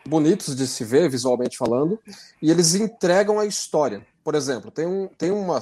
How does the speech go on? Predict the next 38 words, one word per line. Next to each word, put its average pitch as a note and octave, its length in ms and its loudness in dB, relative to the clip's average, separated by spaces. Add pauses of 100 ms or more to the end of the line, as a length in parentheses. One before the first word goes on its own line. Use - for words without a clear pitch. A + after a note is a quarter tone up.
(100)
a - 60 -10
gente D#3 160 -10
tá G#3 100 -4
entrando F#3+ 180 -2
um F3 60 -4
pouco F3+ 160 -4
já F3+ 60 2
no E3+ 80 0
mérito D#3 240 2
do D#3+ 80 -2
episódio C#3+ 380 -2
aqui, C#3 140 -8
mas C3 160 -6
tem E3 100 -4
uma F3 120 -2
cena E3+ 320 -2
do, F3 320 -4
do, D#3 400 -4
do E3 80 -2
episódio C#3 560 2 (260)
que - 80 -6
eu C#3 40 4
achei C#3+ 240 0
muito D#3 840 0
rica B2 480 -2 (560)
visualmente G3 880 4
na, F#3 260 2 (200)
na F#3 80 0
narrativa, E3 580 2 (380)
que D3+ 100 2
é D#3+ 80 6
quando D#3+ 340 0
a D#3+ 120 6
Jennifer E3 460 -2
salva D3+ 380 0
a D#3 40 0
Mariner D3+ 440 -2
na, D3 320 -8